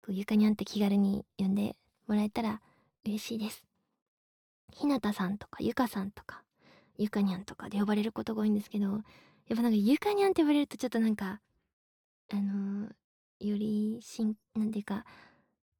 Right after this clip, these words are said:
フランクな感じがして、うちはね、すごくね、嬉しいのですよ。なので、あのー、もしよければね、皆さん、ゆかにゃんって呼んでください。以上、ひなたゆかでした。ご視聴あ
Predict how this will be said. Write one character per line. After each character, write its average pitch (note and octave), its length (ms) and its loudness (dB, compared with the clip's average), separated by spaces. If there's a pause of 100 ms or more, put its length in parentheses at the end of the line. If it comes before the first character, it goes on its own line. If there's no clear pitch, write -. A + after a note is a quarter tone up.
(140)
フ - 140 -2
ラ B3+ 120 6
ン B3 60 4
ク A3 100 4
な G3+ 140 6
感 G#3 200 2
じ G#3 120 0
が G#3 100 2
し - 160 -8
て、 A3 160 0
う G#3+ 60 2
ち A#3 160 -6
は A3+ 100 0
ね、 G#3+ 300 2
す G#3+ 140 -6
ご G#3 100 2
く G3+ 140 -2
ね、 F#3+ 180 2
嬉 G3 200 2
し A#3+ 160 0
い A3 40 2
の G#3+ 120 4
で G3+ 120 2
す G#3 140 -6
よ。 G3 180 0 (480)
な G#3 100 4
の G#3 120 4
で、 G3+ 560 0
あ G#3 80 2
の G3+ 520 0
ー、 - 40 -12 (1160)
も A3 260 -2
し A#3 140 0
よ A3 60 4
け A3 120 0
れ G3+ 100 4
ば G3 80 0
ね、 G3 200 0 (140)
皆 G3+ 160 2
さ G3 140 -6
ん、 G3+ 160 -8
ゆ G3+ 100 -2
か G#3 80 -2
に G3 100 2
ゃ F#3+ 60 -2
ん F#3+ 60 -4
っ - 20 -20
て G3 260 -8 (1080)
呼 A#3 60 -2
ん A3 40 2
で A3 80 0
く B3+ 60 -2
だ C#4 100 2
さ F4+ 160 4
い。 G4+ 220 2 (140)
以 - 520 -6 (720)
上、 D#4 60 4
ひ C4+ 140 0
な B3 100 2
た - 80 -2
ゆ - 60 0
か D#4+ 80 4
で E4 100 6
し - 60 -10
た。 F4+ 420 4
ご C#4+ 100 2
視 C#4 60 0
聴 F4 160 6
あ - 100 2